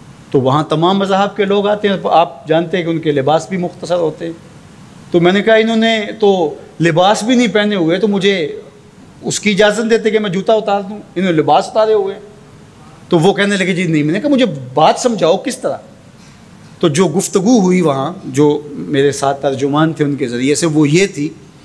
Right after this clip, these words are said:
कि चूँकि मुसलमान मस्जिद की ताज़ीम करते हैं और मस्जिद की ताज़ीम इबादत का रूप है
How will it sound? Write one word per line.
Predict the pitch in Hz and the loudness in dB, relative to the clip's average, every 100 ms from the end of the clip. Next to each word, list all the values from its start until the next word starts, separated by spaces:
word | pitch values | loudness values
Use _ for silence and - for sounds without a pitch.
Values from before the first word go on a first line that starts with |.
| - - - - - - | -20 -20 -20 -20 -20 -2
कि | 185 165 156 147 127 120 - - - - - - - - - - - | 2 4 4 2 0 -6 -12 -20 -20 -20 -20 -20 -20 -20 -20 -20 -6
चूँकि | - 247 254 | 2 2 2
मुसलमान | 208 202 233 185 190 214 175 | 0 0 0 2 2 2 0
मस्जिद | 170 - 214 | -2 -2 -4
की | - 208 208 208 - - - - - - | -2 -4 -4 -6 -12 -20 -20 -20 -20 -2
ताज़ीम | 180 165 135 185 180 | 2 2 2 0 0
करते | 139 107 - | -2 -6 -10
हैं | - | -10
और | - 143 | -4 0
मस्जिद | 131 151 - 214 - | 2 0 0 -2 -2
की | 208 202 - | -4 -4 -2
ताज़ीम | 170 147 123 180 202 202 - - | 0 0 0 0 0 0 -4 -2
इबादत | 151 143 151 160 180 - | 0 2 0 0 -2 -2
का | 151 | -2
रूप | 131 139 - | -2 -6 -8
है | 101 | -14